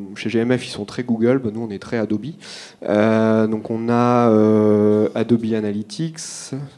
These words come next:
on a, euh, Adobe, euh, D T M, enfin, le T M S d'Adobe, en tout cas, euh, pour, euh, pour la partie, euh, donc, gestion de tags.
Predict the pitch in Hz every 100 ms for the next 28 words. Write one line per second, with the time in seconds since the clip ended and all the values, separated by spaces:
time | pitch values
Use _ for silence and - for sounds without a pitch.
0 | _ 113 107 110 107 - - 98 95 92
1 | 95 - - 107 101 107 107 110 101 95
2 | 92 92 90 92 101 - 101 104 110 101
3 | 95 - - - - _ - 98 95 110
4 | 107 104 104 101 101 104 101 92 - 101
5 | 98 92 90 87 - 110 95 95 92 92
6 | 101 98 98 - - - 101 95 92 90
7 | 95 95 98 95 107 98 107 123 151 123